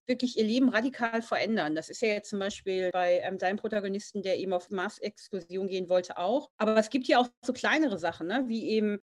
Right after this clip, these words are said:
jemand, äh, der sagt, ich möchte Aussteiger sein und mein eigenes Ding irgendwo leben oder ich möchte eine Firma gründen, die Plastik aus dem Meer fischt.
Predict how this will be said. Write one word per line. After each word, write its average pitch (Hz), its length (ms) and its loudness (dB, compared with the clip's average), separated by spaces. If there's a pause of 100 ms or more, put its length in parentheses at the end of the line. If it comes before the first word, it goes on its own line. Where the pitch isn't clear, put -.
jemand, 208 480 4
äh, 202 160 4
der 196 240 4
sagt, 196 240 2
ich 214 120 -12
möchte 196 240 -2
Aussteiger 202 560 2
sein 185 240 0
und 185 80 -2
mein 180 160 -2
eigenes 196 480 -2
Ding 202 160 0
irgendwo 185 640 0 (160)
leben 247 400 4
oder 196 140 6
ich 185 160 -2
möchte 190 580 0
eine 185 160 0
Firma 208 340 2
gründen, 190 340 -4
die 185 200 -12
Plastik 220 400 -2
aus 226 200 0
dem 233 100 2
Meer 233 200 2
fischt. 247 460 4